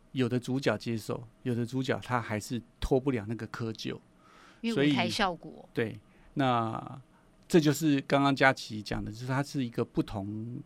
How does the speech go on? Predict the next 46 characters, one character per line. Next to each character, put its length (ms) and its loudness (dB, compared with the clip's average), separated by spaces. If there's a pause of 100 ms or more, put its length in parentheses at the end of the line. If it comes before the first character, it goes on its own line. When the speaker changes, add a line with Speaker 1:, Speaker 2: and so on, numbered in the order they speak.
Speaker 1:
观 220 6
众 280 0 (280)
缘 460 -4
的 160 2
需 300 -2
求， 340 -6
另 180 6
外 100 8
一 80 4
个 80 2
就 100 2
是 320 -2
自 140 2
己 180 -2
放 180 0
不 120 -6
放 200 -4
得 100 -6
下 200 -6
这 140 -8
件 300 -12
事。 180 -14
Speaker 2:
是。 60 -14 (480)
Speaker 1:
那 220 2
像 280 4
我 160 -2
是， 400 -8 (680)
呃， 340 -6
因 200 2
为 140 4
一 60 0
直 140 -6
从 240 -4
事 180 -4
幕 200 -2
后 200 -2
嘛， 240 -10 (240)
因 140 0
为 80 0
不 140 -2
小 180 -2
心 180 -2
才 160 -6
被 420 -2 (200)
龙 260 -2
轩 420 -4